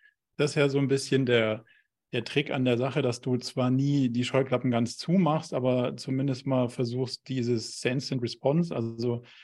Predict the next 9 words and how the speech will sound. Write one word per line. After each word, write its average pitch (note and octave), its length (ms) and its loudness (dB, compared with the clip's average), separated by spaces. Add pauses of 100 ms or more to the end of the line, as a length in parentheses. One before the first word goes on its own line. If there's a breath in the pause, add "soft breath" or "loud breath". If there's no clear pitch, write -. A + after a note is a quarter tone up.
(340 loud breath)
die, B2+ 100 -4
die B2+ 280 -4
Umgebung C#3 520 0
wahrnehmen, C3+ 880 0
das C3 480 -2
dann C3 220 2
alles B2+ 320 -2
sauber B2+ 1040 2
aufsaugen, F3 1040 0